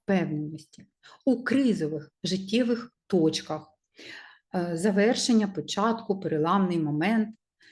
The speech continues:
для відновлення ресурсу і внутрішньої рівноваги. І у довготривалих, е, довро-, довготривалій терапії як інструмент, ем,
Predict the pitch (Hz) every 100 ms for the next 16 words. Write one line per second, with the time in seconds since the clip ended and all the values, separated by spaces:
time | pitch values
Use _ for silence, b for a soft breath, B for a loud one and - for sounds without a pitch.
0 | b b b _ - 170 202 247 302 320
1 | - _ 202 208 220 214 233 269 262 214
2 | 180 160 151 - _ - 190 190 208 294
3 | 320 - 151 - 208 180 196 254 254 220
4 | - 202 190 185 185 170 170 160 143 -
5 | _ _ _ _ - B B B 226 285
6 | 294 277 214 233 226 226 190 226 240 247
7 | 240 226 240 220 175 165 - - 170 165
8 | 160 160 185 196 190 185 185 190 190 196
9 | 202 196 190 151 156 165 160 - - 302
10 | 220 165 - _ 180 202 196 190 - 190
11 | 190 - 170 165 254 294 - b b b
12 | b _ 175 170 160